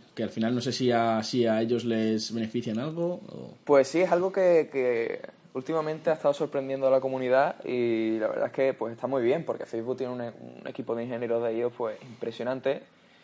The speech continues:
Speaker 2: y están sacando una serie de librerías que yo no sé si les beneficiará, pero yo creo que como empresa, mm, como empresa de, de software, como que les honra, ¿no?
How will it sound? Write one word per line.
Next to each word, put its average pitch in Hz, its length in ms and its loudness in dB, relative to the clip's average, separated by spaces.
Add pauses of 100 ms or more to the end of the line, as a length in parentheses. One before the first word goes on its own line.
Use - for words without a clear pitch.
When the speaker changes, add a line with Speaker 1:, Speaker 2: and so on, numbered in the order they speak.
(140)
Speaker 2:
y 127 120 0
están 123 220 0
sacando 123 580 0
una 123 160 -4
serie 123 240 0
de 123 100 2
librerías 123 460 0
que - 460 -6 (280)
yo 123 100 0
no 139 80 0
sé 156 120 -2
si 180 100 -4
les 139 140 8
beneficiará, 120 680 0
pero 107 220 -4
yo 107 140 -6
creo 127 140 -4
que 123 300 -2 (460)
como 120 380 6
empresa, 127 960 6 (240)
mm, 110 880 -12
como - 160 -8
empresa 131 340 4
de, 127 260 4
de 123 140 -2
software, 143 480 4
como 131 180 -2
que 123 140 0
les 117 120 2
honra, 120 360 2
¿no? 147 120 -4